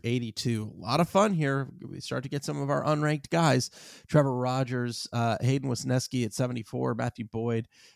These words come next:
uh, seventy-six is Sean Manaea, Spencer Turnbull, Edward Cabrera, Domingo Germán, Ross Stripling,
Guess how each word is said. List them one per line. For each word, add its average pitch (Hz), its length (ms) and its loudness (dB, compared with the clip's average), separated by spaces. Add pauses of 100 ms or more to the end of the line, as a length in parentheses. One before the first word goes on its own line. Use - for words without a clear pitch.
uh, 107 520 2
seventy-six 139 720 -2
is 117 80 -4
Sean 127 260 -2
Manaea, 123 400 0
Spencer 110 300 -6
Turnbull, 135 400 -2
Edward 120 240 0
Cabrera, 117 420 0
Domingo 110 320 -4
Germán, 127 420 0
Ross 113 260 -4
Stripling, 151 500 -2